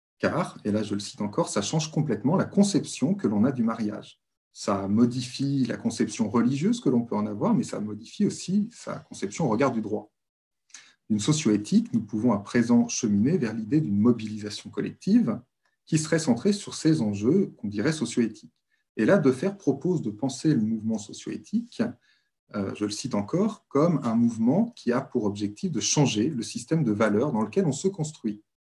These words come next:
Dans cette définition, nous retrouvons les deux aspects que distinguait Foucault, euh, lorsqu'il évoque la morale. D'abord, on retrouve l'idée de transformation sociale derrière le fait d'appréhender et de vouloir modifier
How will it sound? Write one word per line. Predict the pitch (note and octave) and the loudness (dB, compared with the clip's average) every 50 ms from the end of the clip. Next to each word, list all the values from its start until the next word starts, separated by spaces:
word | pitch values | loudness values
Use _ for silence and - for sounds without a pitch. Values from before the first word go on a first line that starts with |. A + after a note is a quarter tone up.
| _ _ _ _ _ _ _ _ _ _ _ _ _ - - - _ - | _ _ _ _ _ _ _ _ _ _ _ _ _ -20 -20 -20 _ 0
Dans | - C3+ | 4 4
cette | D3+ D#3 F#3+ D3+ | 6 6 6 6
définition, | C3+ B2 A#2+ - A#2+ A2 G#2 - - - G3+ A#3 | 4 4 4 4 2 2 2 0 2 4 6 6
nous | E3+ A#2 | 6 6
retrouvons | B2 B2+ B2 - - A#2+ B2+ F3+ | 4 2 0 0 -6 -2 0 4
les | F3+ B2 | 4 4
deux | G#2+ G#2 C3+ C3 B2 C3 | 4 6 4 4 4 4
aspects | B2 - - - F3 F#3+ | 2 0 -2 0 0 0
que | G3 - | 2 0
distinguait | A#2 G#2+ - - - A#2 A#2 C3 C3 | -2 -2 -2 -2 0 2 4 4 2
Foucault, | - - - - - - A2+ - - _ _ _ _ _ _ _ _ - | 0 -4 -14 -12 -6 -6 -6 -6 -6 _ _ _ _ _ _ _ _ -6
euh, | G#2 G#2 - - - - - - - | -6 -4 -4 -4 -6 -8 -10 -10 -10
lorsqu'il | - - - - - - G2+ G#2 | -10 -10 -12 -10 -6 0 2 2
évoque | G#2 A#2+ C3+ - | 4 2 2 2
la | A#2 A2 | 2 2
morale. | A2 A2 G2+ G#2 - - - - _ _ _ _ _ _ _ - | 2 2 0 -2 -6 -8 -10 -14 _ _ _ _ _ _ _ -2
D'abord, | - A#2+ B2 A#2+ B2 C#3 C3+ B2 A#2+ | 4 4 4 6 6 4 4 4 2
on | G#2 G2+ | 0 -2
retrouve | G#2+ G#2+ - - B2+ A2 G#2+ | -2 -4 -2 -2 -2 -2 0
l'idée | A2+ B2 A#2+ B2+ B2 | -2 2 4 4 4
de | B2 | 4
transformation | - - - - - G#2+ G2+ G2+ G2+ G2+ - A2 | 2 -8 -10 -8 -4 -2 0 0 0 0 -4 -8
sociale | G2+ - - A#2+ - - - D#3+ F#3 G3+ G#3+ F#3+ C3 A#2 - _ _ _ _ _ _ _ - | -8 -6 -6 -6 -6 -4 -2 0 0 2 2 2 0 -2 -4 _ _ _ _ _ _ _ -6
derrière | - A#3 A2+ A2+ A#2+ C#3 D3 | 0 2 2 4 4 4 4
le | B2+ G#2+ | 4 2
fait | G#2 - D3+ | 2 2 2
d'appréhender | D3 A#2+ G#2 - - - G#2 G#2 G#2 G2+ A2+ C3+ E3 G3+ G3+ - - | 2 2 0 -2 -4 -4 -2 -2 0 2 2 2 2 2 0 -2 0
et | B2 A2 | 0 0
de | G#2 | 0
vouloir | G#2 A2 A2+ B2+ C#3 C3 B2+ | 0 2 4 4 4 6 6
modifier | B2+ C3+ C3 A#2+ A#2 A#2+ - - - - B2 C#3 F3 G3+ - | 6 6 6 4 2 -4 -6 -4 0 2 4 4 4 2 -4